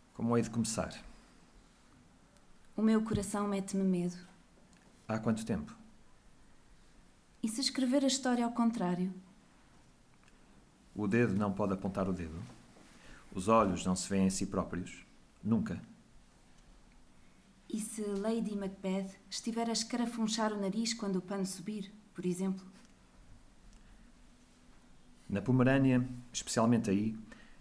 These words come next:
Speaker 1: dão-se acontecimentos de extraordinárias proporções, que nunca aparece-, aparecem nos jornais e que nunca chegarão a entrar nos manuais de história.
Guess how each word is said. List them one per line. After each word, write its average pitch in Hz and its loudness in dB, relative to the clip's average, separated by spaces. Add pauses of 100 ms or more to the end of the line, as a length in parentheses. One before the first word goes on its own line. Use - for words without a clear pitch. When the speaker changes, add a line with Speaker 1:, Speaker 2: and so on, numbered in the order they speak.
(220)
Speaker 1:
dão-se 101 0
acontecimentos 110 2
de 90 2
extraordinárias 98 2
proporções, - -4 (520)
que 135 0
nunca 160 4
aparece-, 127 -2
aparecem 120 2
nos 95 0
jornais 92 -2 (220)
e 101 -2
que 98 -6
nunca 120 2
chegarão 92 0
a 90 2
entrar 95 2
nos 90 0
manuais 95 4
de - -4
história. 82 -4